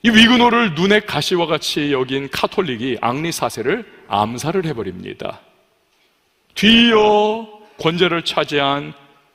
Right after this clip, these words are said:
앙리 사 세의 손자 루이 십사 세가 이 낭뜨 칙령, 자, 할아버지가 세웠던 낭뜨 칙령인데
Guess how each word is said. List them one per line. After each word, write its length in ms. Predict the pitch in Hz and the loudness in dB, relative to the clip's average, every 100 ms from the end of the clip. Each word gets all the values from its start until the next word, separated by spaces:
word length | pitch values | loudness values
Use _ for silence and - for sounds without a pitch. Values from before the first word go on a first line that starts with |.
| - | -4
앙리 260 | 123 151 151 | -4 -2 -2
사 180 | 139 | -2
세의 200 | 127 135 | -2 -2
손자 360 | 127 135 120 120 | -4 -8 -4 -6
루이 260 | 104 131 120 | -4 -6 -6
십사 260 | - 113 | -8 -8
세가 440 | 104 101 131 98 - | -6 -4 -4 -4 -8
이 100 | 139 | -4
낭뜨 380 | 113 147 - 117 | -2 -4 -8 -8
칙령, 340 | - 135 101 | -8 -8 -8
자, 120 | 101 | -8
할아버지가 580 | - 208 254 277 254 262 | -4 0 2 2 2 2
세웠던 360 | 233 214 220 180 | 0 -2 -2 -2
낭뜨 260 | 165 170 | -2 -6
칙령인데 600 | - 165 147 131 156 233 | -8 -8 -8 -4 -2 -2